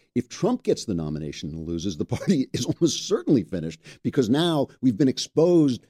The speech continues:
as being exactly what the left says we are, a bunch of blowhard, kind of racist loudmouths who, you know, have no adherence. Plus, plus, Trump's a liberal. So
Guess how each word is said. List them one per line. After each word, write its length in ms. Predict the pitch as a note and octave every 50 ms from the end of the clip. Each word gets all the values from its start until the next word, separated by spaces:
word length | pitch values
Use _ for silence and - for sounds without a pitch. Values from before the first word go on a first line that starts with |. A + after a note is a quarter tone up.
| _ -
as 120 | A#2+ G#2
being 260 | E2+ A2 C#3+ C#3+ C3+
exactly 500 | B2 A2+ F#2+ E2+ B2+ C#3 D#3+ D#3 - D#3
what 140 | C3 C3 -
the 60 | -
left 460 | A2+ G#2 A2 G#2+ - _ _ - - - -
says 300 | - - B2 G#2 E2+ E2
we 100 | E2+ D2+
are, 140 | C#2+ C#2 C#2
a 40 |
bunch 180 | C#2+ F2 E2 -
of 180 | E2+ D2 D2+ D2
blowhard, 880 | F#2+ A2+ A#2+ A#2+ A#2 G2+ F#2 G#2 G2+ F#2+ G2 F#2+ F#2+ F#2+ F2 F2 D#2 -
kind 160 | - G2 F2+
of 80 | F2
racist 640 | E2+ E2+ F#2+ G#2+ G#2+ - - A2 G#2 F#2+ - - - _ - - -
loudmouths 720 | G2+ F#2 F2 F2+ F#2 F#2 G2+ D#2+ F#2 F#2 F2 F2+ F2 - -
who, 180 | G2+ F#2 F#2 - - - _ -
you 220 | B2 A#2 A#2+ A2+
know, 220 | G#2 G2+ F#2 -
have 140 | A2+ G#2+ F#2
no 380 | F#2+ G#2 A2+ C3 D3 D3 C3 - - _ _ _ B2
adherence. 280 | A#2 - F3+ E3 -
Plus, 520 | - _ - - A#3+ B3 A#3 A3+ - - - _ _
plus, 260 | - A#3 B3 G3+ - - _ _ _
Trump's 260 | - B3+ A#3 - -
a 60 | G#3+
liberal. 400 | G3 G#3 A#3+ G#3 F#3 D3 F#2 - _ _
So 360 | - - F#3 F3+ E3+ E3+ -